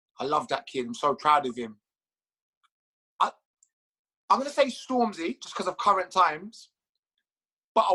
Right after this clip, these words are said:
wouldn't put Ghetts and Skepta in that because they're still kind of now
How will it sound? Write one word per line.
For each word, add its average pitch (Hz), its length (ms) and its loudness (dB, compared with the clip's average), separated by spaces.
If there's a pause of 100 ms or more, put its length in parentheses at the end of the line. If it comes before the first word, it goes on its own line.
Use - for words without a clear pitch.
wouldn't 226 280 -4 (1300)
put 226 160 -2 (240)
Ghetts - 320 -2
and 185 80 -14
Skepta - 380 -4
in 165 80 -4
that 156 180 0
because 170 260 -2
they're 190 160 6
still 202 280 4
kind 175 280 4
of 165 140 -6
now 170 280 6